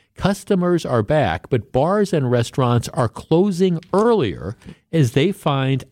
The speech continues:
demand dwindles." And then it goes on to talk about all these, these different bars in the Chicago area and restaurants, particularly, you know, after the pandemic, who are, are making this decision that,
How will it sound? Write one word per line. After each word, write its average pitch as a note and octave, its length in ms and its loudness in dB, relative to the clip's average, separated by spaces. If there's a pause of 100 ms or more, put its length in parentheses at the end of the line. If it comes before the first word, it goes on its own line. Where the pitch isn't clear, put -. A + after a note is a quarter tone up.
(160)
demand A#2+ 580 0 (160)
dwindles." E3 540 -2 (260)
And A#2+ 100 2
then E3 140 2
it - 60 -4
goes C#3 200 2
on B2 220 2
to A2 80 -2
talk A#2+ 300 -2
about G#2+ 240 -2
all D3+ 340 0
these, A#2+ 360 0
these G#2 180 0
different C#3+ 440 -2
bars F#2 520 0
in A2 260 2
the G2+ 80 0
Chicago F3 600 0
area D2 280 -4 (340)
and D#3 220 0
restaurants, F#2 560 -4
particularly, C3+ 840 0
you B2 120 -6
know, G#2 100 0
after A#2+ 380 -2
the G#2 100 -4
pandemic, A2+ 720 0 (340)
who D#3 220 4
are, B2+ 240 0
are A#2 100 -2
making D3 400 -2
this C3 200 -2
decision C3 500 0
that, G#2 180 2